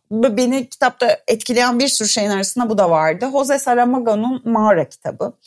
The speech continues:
Aslında kapitalizm eleştirisi ama orada çok güzel bir baba kız ilişkisi var anlatılan. Ben bu cümleyi okuduğumda babama yıllar önce mesaj atmıştım. Hatta o zamanlar akıllı telefonu yoktu, mail atmış olabilirim.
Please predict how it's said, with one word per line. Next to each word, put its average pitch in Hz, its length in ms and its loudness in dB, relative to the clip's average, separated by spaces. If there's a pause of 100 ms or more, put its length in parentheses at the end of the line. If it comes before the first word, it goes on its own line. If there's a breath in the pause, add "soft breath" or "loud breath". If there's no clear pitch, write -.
(360 soft breath)
Aslında 254 340 0
kapitalizm 247 500 2
eleştirisi 170 600 -2
ama 240 260 2
orada 254 220 -2
çok - 320 -6
güzel 220 360 2
bir 214 120 -6
baba 208 240 0
kız 214 160 -4
ilişkisi 180 480 -6
var 151 340 0
anlatılan. 175 760 -4 (380)
Ben 247 440 2
bu 233 240 -4
cümleyi 226 500 0
okuduğumda 208 960 2
babama 214 600 0
yıllar 202 280 4
önce 196 540 0
mesaj 202 260 0
atmıştım. - 680 -2
Hatta 196 240 2
o 196 40 2
zamanlar 196 300 0
akıllı 196 240 -6
telefonu 185 360 -2
yoktu, 190 260 -4
mail 175 260 2
atmış - 280 -6
olabilirim. 165 540 -2